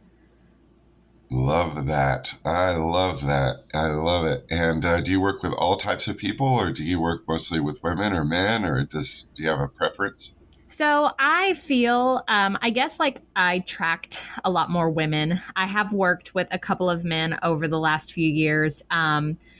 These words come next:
Speaker 2: it was, it was kind of random. Um, they just kind of came into my space. I don't even know how, but,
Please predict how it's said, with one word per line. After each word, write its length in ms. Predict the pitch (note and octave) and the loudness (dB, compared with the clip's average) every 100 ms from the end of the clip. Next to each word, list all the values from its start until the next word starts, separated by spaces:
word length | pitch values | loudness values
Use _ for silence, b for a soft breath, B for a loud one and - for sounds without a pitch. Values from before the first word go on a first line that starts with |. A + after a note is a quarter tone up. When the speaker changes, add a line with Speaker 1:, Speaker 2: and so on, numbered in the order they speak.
| B B B | B B B
Speaker 2:
it 220 | F#3 F#3 | 2 2
was, 240 | F3 F#3+ - | 4 0 0
it 80 | G3 | 0
was 140 | F#3 | 0
kind 200 | - F#3 | 0 0
of 120 | E3 | 2
random. 480 | D#3+ D#3+ D#3+ D#3+ E3 - | 2 2 2 0 0 0
Um, 500 | E3 D#3 D3+ D3+ - | 0 2 2 0 -2
they 260 | F#3 E3+ D#3+ | -4 0 0
just 360 | D#3 D#3 - - _ _ | 0 -2 -2 -6 _ _
kind 220 | - F#3 E3+ | -4 -2 -2
of 80 | |
came 240 | - E3+ D#3 | -2 -2 0
into 180 | D#3 D#3+ | -2 0
my 120 | D3+ | -2
space. 380 | - D3+ D3+ D#3 | 0 0 0 2
I 80 | |
don't 140 | D3+ D3+ | 0 2
even 180 | D3+ D3+ | 0 0
know 100 | D3 | -2
how, 380 | - D#3 D3+ | 0 2 2
but, 280 | F3+ D3+ D3 | 2 2 2